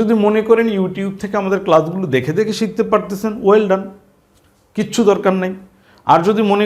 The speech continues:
করেন যে না, তাও পারতেছি না, আপনাদের, এ, বই পুস্তক নিয়ে শিখবেন, বাংলা ইংরেজির আমাদের যে বই আছে আপনি বই নিয়েও শিখতে পারেন। যদি মনে করেন যে আসলে কোনোটা আমার হচ্ছে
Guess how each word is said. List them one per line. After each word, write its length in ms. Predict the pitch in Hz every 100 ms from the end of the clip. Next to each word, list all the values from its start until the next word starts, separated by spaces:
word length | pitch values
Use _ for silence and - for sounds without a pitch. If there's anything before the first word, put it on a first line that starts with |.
| 202
করেন 180 | 208 208
যে 40 | 196
না, 60 | 185 180
তাও 160 | 202 202
পারতেছি 360 | 175 - 190 - 190
না, 40 | 185
আপনাদের, 280 | 180 175 165
এ, 320 | - - 147 143 143
বই 140 | 185 185
পুস্তক 320 | 190 - 185 185
নিয়ে 140 | 190 202 -
শিখবেন, 320 | 180 151 180 185 - - _ 143
বাংলা 220 | 156 165 165 160
ইংরেজির 340 | 160 151 156 143
আমাদের 220 | 143 151
যে 60 | 147 131
বই 140 | 143 151
আছে 120 | 147 175
আপনি 100 | 190 165
বই 120 | 175 175
নিয়েও 180 | 180 185 -
শিখতে 220 | 147 160 147
পারেন। 200 | 139 147 - - - - _ _ _ _ -
যদি 160 | 202 233 233
মনে 160 | 220 226
করেন 140 | 226 220
যে 60 | 208
আসলে 160 | 208 233 226
কোনোটা 300 | 233 240 240 226
আমার 140 | 202 -
হচ্ছে 340 | 139 - -